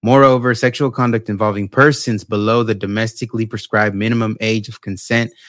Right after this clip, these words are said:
to sex may be consensual in fact, if not in law. In this context, the enforcement of criminal law should reflect the right and capacity of persons under eighteen years of age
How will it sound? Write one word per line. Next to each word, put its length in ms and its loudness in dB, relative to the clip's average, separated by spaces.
to 100 -6
sex 480 0
may 160 2
be 180 -2
consensual 680 -4
in 120 -4
fact, 400 -2
if 220 -4
not 240 2
in 160 -4
law. 300 -2
In 180 0
this 240 2
context, 640 0
the 80 -2
enforcement 500 0
of 60 -4
criminal 300 0
law 260 0
should 260 -8
reflect 480 -2
the 100 -2
right 300 0
and 180 -2
capacity 600 -2
of 160 -10
persons 560 2
under 480 2
eighteen 480 -2
years 260 -2
of 160 -4
age 320 -2